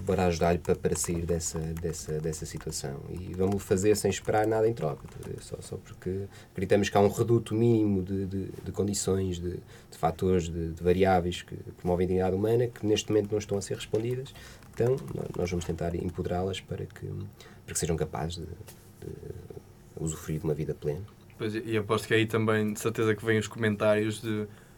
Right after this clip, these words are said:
Speaker 2: "Ah, porquê gastar recursos aqui, não é? Quando podiam
Speaker 1: Claro.
Speaker 2: gastar recursos no outro lado."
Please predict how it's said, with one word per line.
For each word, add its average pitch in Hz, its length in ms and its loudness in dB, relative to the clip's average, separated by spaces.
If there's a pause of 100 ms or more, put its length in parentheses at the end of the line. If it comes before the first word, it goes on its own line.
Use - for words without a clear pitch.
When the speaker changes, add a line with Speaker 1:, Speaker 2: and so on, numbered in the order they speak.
(140)
Speaker 2:
"Ah, 139 160 -4
porquê 135 320 0
gastar 117 320 4
recursos 120 440 -2
aqui, 120 360 0
não 113 100 0
é? 110 80 2
Quando 110 180 -2
podiam 110 220 -2
Speaker 1:
Claro. 107 160 2
Speaker 2:
gastar 107 220 -2
recursos - 480 -6
no 110 60 -4
outro 107 220 -6
lado." 107 280 -2